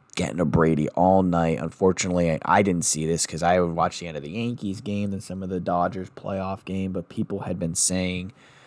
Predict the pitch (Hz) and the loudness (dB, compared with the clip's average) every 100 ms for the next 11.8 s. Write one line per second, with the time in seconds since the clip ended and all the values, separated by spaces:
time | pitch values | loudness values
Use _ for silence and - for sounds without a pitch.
0 | - - - 85 80 80 - - 76 76 | -20 -20 -12 -2 2 2 -2 -2 0 2
1 | 90 92 90 80 76 80 80 - 78 82 | 4 4 2 0 -2 -2 -8 -10 -2 2
2 | 82 67 92 98 98 92 95 - - 110 | 2 4 4 6 6 4 2 -2 0 2
3 | 101 87 - 82 - 104 101 95 87 80 | 4 2 2 -10 -2 2 4 2 0 -6
4 | 71 92 87 80 85 - 80 78 76 - | -8 -8 -8 -8 -10 -8 -6 -4 -6 -4
5 | 95 101 101 120 127 127 82 - _ - | -4 -4 -2 0 2 2 0 -10 _ 4
6 | 107 135 143 147 - 127 127 117 110 104 | 6 4 2 -2 -4 -4 -2 -4 -4 -6
7 | 104 90 92 101 98 95 95 90 85 92 | -4 -2 -2 -2 0 0 2 0 -2 -4
8 | 90 76 67 76 92 76 98 101 - 110 | -2 0 0 2 2 2 0 -2 0 2
9 | 117 - 104 87 69 85 92 85 85 85 | 2 2 0 0 0 -2 0 0 0 -2
10 | 85 87 85 85 85 80 78 78 82 82 | -4 -2 -2 -2 -2 0 0 0 0 0
11 | 82 78 78 76 69 - 73 | -2 -4 -6 -6 -8 -6 -4